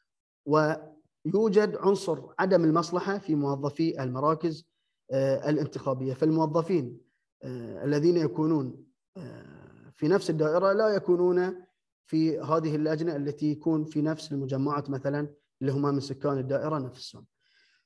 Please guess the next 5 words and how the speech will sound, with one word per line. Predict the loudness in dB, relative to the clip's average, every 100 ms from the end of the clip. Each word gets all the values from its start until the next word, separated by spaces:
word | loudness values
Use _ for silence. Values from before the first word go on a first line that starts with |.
| -6
وكذلك | -2 2 4 4 2
من | 2 2
إجراءات | 2 2 0 -2
أخرى، | -6 -4 -4 -4 -12 _ -10
آه، | -6 -4